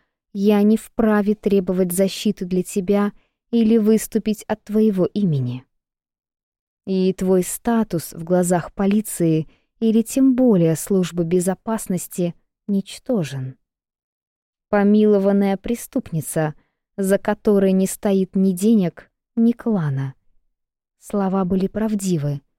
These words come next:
оттого слышать их было особенно больно. Но если ты будешь моей женой,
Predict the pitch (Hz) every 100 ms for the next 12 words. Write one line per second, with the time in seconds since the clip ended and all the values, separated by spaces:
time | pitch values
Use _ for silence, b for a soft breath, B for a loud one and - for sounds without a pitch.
0 | _ _ _ _ - 185 175 - 190 190
1 | 190 - 214 202 - 180 196 175 175 180
2 | 175 - - - - 165 170 165 180 185
3 | 165 135 123 131 _ _ _ _ _ _
4 | _ _ _ _ _ - 185 180 180 180
5 | 180 196 190 - 185 - 180 170 185 170
6 | 170 - 180 175 160 170 160 170 175 214
7 | 233